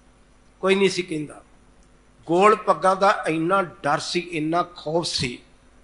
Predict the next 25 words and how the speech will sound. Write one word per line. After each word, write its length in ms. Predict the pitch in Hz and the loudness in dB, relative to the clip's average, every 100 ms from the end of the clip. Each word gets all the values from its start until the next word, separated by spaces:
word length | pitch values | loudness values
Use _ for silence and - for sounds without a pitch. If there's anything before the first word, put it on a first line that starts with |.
| _ _ _ _ _ - - | _ _ _ _ _ -8 0
ਕੋਈ 100 | 190 | 4
ਸਟੇਜ 460 | - - 180 175 | 4 4 0 0
ਤੇ 80 | 196 | -2
ਕਹਿ 280 | - 190 226 | 2 2 4
ਹੀ 80 | 247 | 2
ਨਹੀਂ 160 | 233 | -2
ਸੀ 160 | 196 202 | -2 -2
ਸਕਦਾ 520 | 160 147 156 143 - _ | -2 -2 -2 -4 -8 _
ਵੀ 60 | 160 | -6
ਮੂਲ 260 | 175 180 | 0 0
ਮੰਤਰ 320 | 175 175 170 | 2 0 -4
ਕਿੱਥੋਂ 300 | 170 165 165 | -6 -6 -8
ਤੱਕ 260 | 160 139 - | -8 -8 -10
ਹੈ, 120 | - - _ - - - - - - - | -20 -20 _ -20 -20 -20 -20 -20 -20 -12
ਗੁਰਮੰਤਰ 540 | 139 165 180 185 175 170 | 2 2 4 2 0 -4
ਕਿੱਥੋਂ 320 | 175 - 165 | -4 -6 -6
ਤੱਕ 280 | 156 131 127 | -8 -12 -14
ਹੈ। 60 | - - _ _ _ _ _ _ _ _ _ - _ _ _ - | -20 -20 _ _ _ _ _ _ _ _ _ -20 _ _ _ -2
ਇੱਕ 240 | 170 175 | -2 0
ਓੰਕਾਰ 1000 | 170 165 160 156 156 147 156 165 160 135 | -2 0 -2 -6 0 2 2 0 -2 -4
ਸਤਿਨਾਮ 1120 | - - 160 - 147 131 147 165 170 156 139 | -2 2 2 0 -8 -4 -4 -2 -4 -6 -10
ਕਰਤਾ 520 | - 160 156 - 147 | -4 -2 -2 -2 -2
ਪੁਰਖ 540 | 139 - 175 175 - 170 | -2 -2 -2 -2 -8 -10
ਨਿਰਭਉ 960 | 160 147 143 - 156 143 160 160 156 | -6 -8 -8 -2 0 2 0 -2 -6
ਨਿਰਵੈਰ 960 | 147 143 147 147 151 160 165 156 147 | -8 -8 -6 -2 0 0 -2 -4 -8